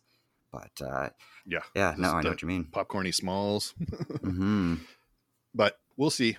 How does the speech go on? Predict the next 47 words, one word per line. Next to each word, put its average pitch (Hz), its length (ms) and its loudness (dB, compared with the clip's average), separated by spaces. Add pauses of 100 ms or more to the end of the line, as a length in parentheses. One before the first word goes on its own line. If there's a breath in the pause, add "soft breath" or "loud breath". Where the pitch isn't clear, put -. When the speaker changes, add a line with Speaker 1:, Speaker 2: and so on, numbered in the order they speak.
Speaker 2:
I'm 113 140 0
gonna, 117 300 4
like, 107 160 2
hopefully 127 340 2
the 110 120 2
stuff 107 200 2
from 95 240 -4
Green 92 220 -2
Tech 98 360 -4
will, 85 500 0
uh, 80 280 0 (880)
you 98 80 -6
know, 76 180 -10 (520)
be 90 140 -4
a 80 40 -2
bit - 180 -6
better 85 320 -2 (180)
if, - 220 -12
like, 90 140 -2 (140)
it's 104 220 0
their 98 200 2
Speaker 1:
<laughs> - 0 -
Speaker 2:
own 85 180 -4
brand. 80 340 -2
I'm 92 80 -2
hoping, 87 340 -4
I'm 95 120 -2
hoping 95 280 0
that's 87 220 0
what's 98 140 -2
gonna 87 180 -4
be 85 100 -4
there. 113 180 6
But 98 200 2 (300 loud breath)
really, 110 360 8
my, 90 320 0
my 92 120 -2
motivation 87 540 -2
is 82 120 -6
to, - 140 -18
to 87 100 -6
try 85 180 0
the 73 120 -6
peanut 73 200 -8
butter 73 160 -4
mac, 71 300 -12
and - 160 -20